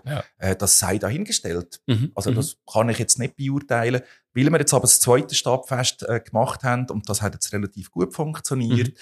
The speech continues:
Speaker 2: möchten wir gerne schon noch zwei, drei Pflöcke einstehen, also einschlagen.
Speaker 1: Ja.
Speaker 2: Und, und, äh, ist das schon, also, also, es ist auch wichtig, dass man nicht nur ein Jahr oder zwei Jahre dabei ist. Es ist wichtig, dass man ein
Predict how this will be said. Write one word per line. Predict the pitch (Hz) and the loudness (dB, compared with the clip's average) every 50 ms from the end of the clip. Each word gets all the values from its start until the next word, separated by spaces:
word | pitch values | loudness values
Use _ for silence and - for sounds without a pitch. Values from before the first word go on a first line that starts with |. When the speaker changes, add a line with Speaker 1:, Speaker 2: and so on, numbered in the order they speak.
| - - - - _ _ | -20 -20 -20 -20 _ _
Speaker 2:
möchten | - 110 131 139 - - 120 113 | 2 4 4 4 4 0 0 0
wir | 113 | 0
gerne | 104 123 110 110 107 - | 0 2 0 0 0 0
schon | - 123 131 | -2 0 2
noch | 127 123 120 - | 2 2 2 0
zwei, | - - 117 104 110 | -2 -2 0 0 0
drei | 107 - 110 110 | -2 -4 -10 -12
Pflöcke | 101 - - 107 98 98 - - - 98 | -12 -6 0 0 0 0 -2 -8 -12 -10
einstehen, | 98 98 92 - - - 95 95 92 95 - - _ - | -8 -2 -2 -2 -2 -2 -2 -2 -2 -2 -2 -8 _ -6
also | 101 101 101 | -2 0 0
einschlagen. | - 107 101 110 120 101 - 110 95 95 101 98 - - - | -2 -2 -6 -6 -4 -4 0 4 4 4 4 4 0 -4 -4
Speaker 1:
Ja. | 113 107 107 - _ | -2 -2 -2 -4 _
Speaker 2:
Und, | - 101 101 - - | -8 -8 -8 -6 -6
und, | 101 98 98 - - - - - | -6 -4 -2 -4 -4 -6 -6 -8
äh, | 95 101 92 90 | -6 -6 -6 -4
ist | - - - - | -4 -4 -4 -2
das | 101 - | 0 0
schon, | - - - | 2 4 4
also, | 113 - - - | 4 4 4 2
also, | - - - - _ _ _ _ _ _ _ | 0 0 -2 -4 _ _ _ _ _ _ _
es | - - | 0 0
ist | 185 175 - | 2 2 2
auch | 151 139 101 | 2 0 -2
wichtig, | 135 165 175 - - - 160 - | -2 -4 -4 -6 -6 -10 -12 -6
dass | - - | -4 -2
man | 131 127 | -2 -2
nicht | 131 143 | -2 -2
nur | 147 139 139 | -4 -4 -4
ein | 127 117 107 - | -2 -2 -2 -2
Jahr | 120 113 117 131 139 139 135 | 2 2 2 4 4 2 0
oder | 127 135 | -2 -2
zwei | - - - 120 123 | -4 -4 -2 0 -2
Jahre | 127 131 120 117 | 0 0 0 -2
dabei | 120 120 - 110 113 110 107 107 | -2 -4 -8 -10 -8 -4 -4 -2
ist. | 110 - - | -2 -2 -2
Es | - 104 - - | -2 -2 -2 -2
ist | 98 - - | -2 -4 -4
wichtig, | 104 - - - - - | -6 -6 -8 -10 -14 -12
dass | - - - | -12 -8 -6
man | 107 92 | -4 -4
ein | 101 | -4